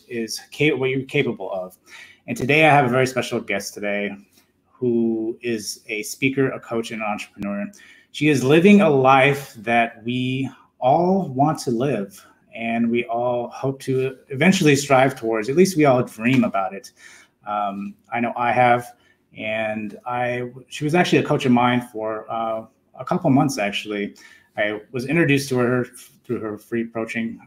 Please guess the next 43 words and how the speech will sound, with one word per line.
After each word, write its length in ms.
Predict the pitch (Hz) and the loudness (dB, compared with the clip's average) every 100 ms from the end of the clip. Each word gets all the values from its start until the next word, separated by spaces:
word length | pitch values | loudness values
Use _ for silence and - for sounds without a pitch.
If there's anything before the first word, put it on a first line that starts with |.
| _ _ | _ _
free 160 | 139 | -4
coaching 400 | 135 175 170 117 | 2 2 4 0
program, 560 | 113 104 107 107 107 - _ _ _ _ _ | 0 -4 -4 -4 -4 -8 _ _ _ _ _
and 600 | 117 107 107 107 107 104 - - | -10 -6 -4 -6 -6 -10 -14 -6
I 120 | 113 | -4
ended 280 | 113 123 117 | -2 -2 0
up, 280 | 113 113 - - _ | 0 0 -6 -20 _
you 120 | - 113 | -10 -6
know, 280 | 104 101 - | -6 -8 -12
extending 440 | 131 - 175 165 151 | -12 0 4 4 4
that 140 | 147 | 6
out 260 | 143 143 - | 6 4 0
for 120 | 139 | -2
quite 240 | 143 143 | 4 4
a 40 | 139 | 6
while, 480 | 135 135 151 - - _ - | 6 6 2 -4 -16 _ -4
uh, 140 | 117 | -2
when 120 | 113 120 | 0 -2
I 40 | |
first 180 | 135 - | -4 -4
started 180 | 123 120 | -2 -2
out 120 | 117 | -2
Discover 340 | 113 123 113 | -6 -6 -4
Ignites. 540 | 113 117 120 120 - - _ _ _ _ | -2 -2 -2 -4 -12 -18 _ _ _ _
And 160 | 110 110 | -10 -6
then, 200 | 107 104 | -4 -4
uh, 300 | 104 107 113 | -2 -4 -2
I 40 | 123 | 0
was 120 | 147 | 4
on 100 | 170 | 4
a 40 | |
brief 240 | 139 151 147 | 4 0 2
hiatus, 640 | 147 135 135 143 151 - | 2 4 4 2 -2 -2
and 140 | 120 | 0
she 280 | 113 - 120 | 0 -2 -4
reached 260 | 117 117 - | -4 -6 -4
back 180 | 110 113 | -4 -2
out 160 | 110 | -4
to 120 | - | -6
me 120 | 113 110 | -10 -8
when 140 | 110 | -6
I 60 | 104 | -6
started 400 | - 107 104 | -6 -8 -8